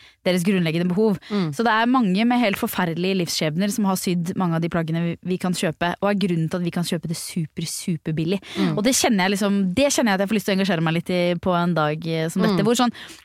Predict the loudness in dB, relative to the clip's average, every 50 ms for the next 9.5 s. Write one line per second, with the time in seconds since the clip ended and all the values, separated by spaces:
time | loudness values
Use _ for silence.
0 | _ -6 -2 0 2 2 4 4 2 2 2 2 2 2 2 2 0 -2 -4 -2
1 | -2 -2 -2 0 0 0 0 0 0 0 0 0 -2 -2 -2 0 0 0 2 2
2 | 2 2 2 2 0 0 2 0 0 0 -2 -4 -10 -20 _ _ _ -2 0 0
3 | 0 0 0 2 4 4 4 4 4 2 2 0 0 0 0 0 0 0 0 0
4 | 0 0 0 0 0 0 0 0 -2 -2 -2 -2 0 2 2 2 2 2 2 2
5 | 0 0 0 2 2 2 2 0 0 0 0 0 0 0 0 0 0 0 0 2
6 | 2 2 2 2 2 0 0 0 0 0 0 0 0 0 0 0 0 0 0 -2
7 | -2 -2 0 0 0 0 0 -2 -10 -20 -20 -20 -10 -4 -2 0 2 2 0 2
8 | 2 2 4 4 4 4 4 4 4 4 2 2 2 2 2 2 2 0 0 0
9 | 0 -2 -2 0 0 0 0 0 0